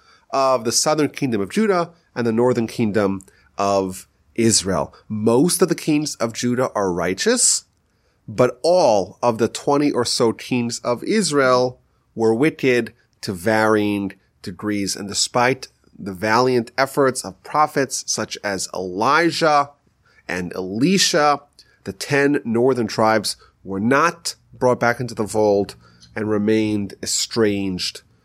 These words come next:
from God. Of course, there's an amazing episode where Elijah challenges the prophets of Baal on Mount Carmel, and he seems to prove decisively,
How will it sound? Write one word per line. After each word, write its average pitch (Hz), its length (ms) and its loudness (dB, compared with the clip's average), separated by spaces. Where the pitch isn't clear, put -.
from 92 280 -6
God. 90 240 0
Of - 80 -12
course, 110 240 0
there's 92 200 -2
an 92 100 -2
amazing 98 400 2
episode 110 600 -2
where 95 500 -2
Elijah 110 520 0
challenges 143 1160 0
the - 80 -12
prophets 135 560 -2
of 87 220 -6
Baal 135 460 2
on 95 240 -8
Mount 104 260 2
Carmel, 160 880 0
and 113 280 -2
he 123 120 -4
seems 123 340 0
to 113 100 -2
prove 151 420 -2
decisively, 147 1040 0